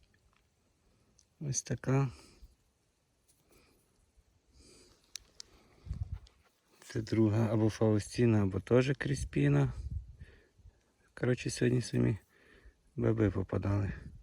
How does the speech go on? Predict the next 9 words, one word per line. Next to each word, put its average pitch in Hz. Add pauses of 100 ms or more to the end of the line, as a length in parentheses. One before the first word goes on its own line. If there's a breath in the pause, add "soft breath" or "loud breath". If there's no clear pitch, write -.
(1300 loud breath)
Треба 117
все 107
чистити. 143 (1000 loud breath)
Ну 202
і 120
це -
так -
само 104
якась -